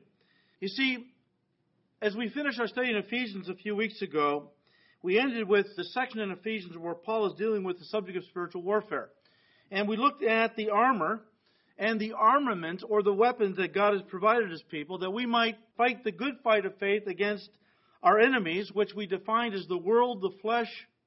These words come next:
and the devil. And God has given us these things that we might be victorious. And yet,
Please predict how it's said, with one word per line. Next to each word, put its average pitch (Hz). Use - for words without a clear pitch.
and 185
the 180
devil. 165
And 135
God 214
has 196
given 240
us 226
these 220
things 214
that 180
we 214
might 202
be 247
victorious. 175
And 180
yet, 247